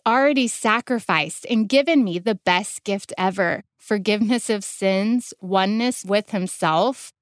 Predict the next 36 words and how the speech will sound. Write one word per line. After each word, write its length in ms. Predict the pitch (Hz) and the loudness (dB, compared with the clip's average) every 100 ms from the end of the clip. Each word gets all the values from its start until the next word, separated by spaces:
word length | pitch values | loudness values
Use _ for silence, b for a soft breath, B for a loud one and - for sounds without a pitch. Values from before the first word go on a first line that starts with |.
| _ | _
a 80 | - | -4
bright 440 | 196 208 214 233 - | -2 2 2 2 -2
future 440 | 226 233 - 254 | -4 -4 0 0
in 120 | 254 | 0
heaven, 680 | 240 185 175 160 180 - 208 | 0 -2 0 -2 -4 -4 0
nothing 540 | 214 220 - 277 277 | 2 0 0 2 4
here 400 | 269 226 214 208 - | 2 -2 -2 0 0
on 300 | 202 208 - | -2 -2 -6
earth 340 | 190 170 175 - | -4 -4 -4 -10
can 220 | - 185 | -6 -6
touch. 560 | 180 196 156 - - - _ _ | -4 -4 -4 -4 -10 -12 _ _
He 180 | - 233 | -2 0
often 520 | 214 262 302 262 214 | 2 0 0 -2 0
withhold 560 | 190 185 - 277 392 - | 0 -2 -2 0 0 0
things 300 | 196 190 - | -2 -2 -2
from 240 | 196 175 | -2 0
me, 180 | 175 175 | 0 0
not 300 | 190 220 294 | 0 0 2
because 340 | 277 240 208 | 0 0 0
he 100 | 220 | 0
doesn't 400 | 190 190 185 180 | 0 0 0 -2
love 260 | 185 226 330 | 0 2 2
me, 360 | 226 165 190 208 _ _ | 0 0 -2 -6 _ _
but 180 | - 240 | -2 0
for 140 | 262 | 2
my 200 | 262 262 | 2 2
own 240 | - 240 247 | 2 2 2
benefit. 680 | 208 233 294 - 170 113 - _ _ - | 2 2 2 2 0 -2 -4 _ _ -4
In 160 | 240 | -2
scripture, 640 | 240 - 269 - - 208 180 | -2 0 0 0 0 0 2
it 200 | 180 - | 0 -2
says 600 | - 175 170 170 - - - | 0 0 0 -2 -6 -10 -6
in 160 | 214 | -4
Psalms 480 | 202 220 196 185 185 - | -2 0 2 0 -4 -2
eighty-four 600 | 208 220 254 254 214 185 | -2 0 -2 -2 0 0
eleven, 640 | 175 185 180 - 202 196 | 2 0 0 -4 -10 -12